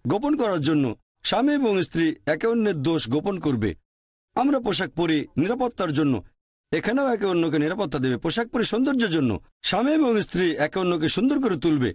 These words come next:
সম্পর্কটা হাত এবং হ্যান্ড গ্লাভসের মতো। আর ইসলাম অনুযায়ী একটা পরিবারে জীবিকা উপার্জনের দায়িত্ব হচ্ছে পুরুষদের। ইসলাম অনুযায়ী কোনো পরিবারে একজন মহিলাকে উপার্জনের জন্য কাজ করতে হবে না।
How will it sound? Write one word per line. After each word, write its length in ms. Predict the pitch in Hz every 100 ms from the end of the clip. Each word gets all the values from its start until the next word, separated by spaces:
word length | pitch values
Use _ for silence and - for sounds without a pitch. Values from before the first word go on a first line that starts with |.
| -
সম্পর্কটা 540 | - 180 254 240 220 151
হাত 320 | 131 196 202
এবং 160 | 170
হ্যান্ড 240 | 147 175 175
গ্লাভসের 380 | 170 135 135 120
মতো। 280 | 113 98 - _ _ _ _ _ _ _ -
আর 280 | 165 214 277 - _ _ _ -
ইসলাম 420 | 160 - 277 294
অনুযায়ী 440 | 247 214 196 214 135 - -
একটা 220 | 151 165
পরিবারে 540 | 156 233 277 247 180 120 _ _ -
জীবিকা 680 | 123 196 262 269 240 220 202 -
উপার্জনের 500 | 151 147 240 262 220
দায়িত্ব 400 | 170 175 147 170
হচ্ছে 200 | 156 151
পুরুষদের। 520 | 143 190 214 131 113 90 _ _ _ -
ইসলাম 280 | 139 240
অনুযায়ী 300 | 269 233 185
কোনো 200 | 170 165
পরিবারে 560 | 147 170 220 214 175 - - _ _ _ _ _
একজন 320 | 233 262 285
মহিলাকে 560 | 233 185 175 170 165 143 - _ _ _ _
উপার্জনের 540 | 165 185 277 302 294 240
জন্য 240 | 208 202
কাজ 240 | 190 175
করতে 400 | - 254 262 180
হবে 260 | 156 143 147
না। 180 | 120